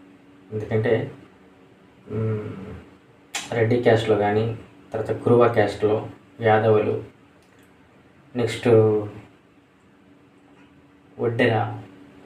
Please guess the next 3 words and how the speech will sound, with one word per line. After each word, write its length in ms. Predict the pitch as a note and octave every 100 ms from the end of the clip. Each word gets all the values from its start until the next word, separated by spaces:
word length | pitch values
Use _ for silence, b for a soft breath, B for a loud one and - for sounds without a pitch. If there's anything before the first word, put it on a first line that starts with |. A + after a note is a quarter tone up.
| - - - - _ _ _ - _ _ - - - _ _ _ - _ - _ _ _ _ _ _ _ _ _ _ _ _ _ _ _ _
క్యాస్ట్లలో 580 | B2+ A2+ - A2+ A#2 A#2+ A2+ G#2 G#2 G2+ -
ప్రజెంట్ 480 | A2+ A2+ A2 A2+ C3
చూస్తున్నాము. 720 | B2 - G#2+ G2+ G#2 B2+ -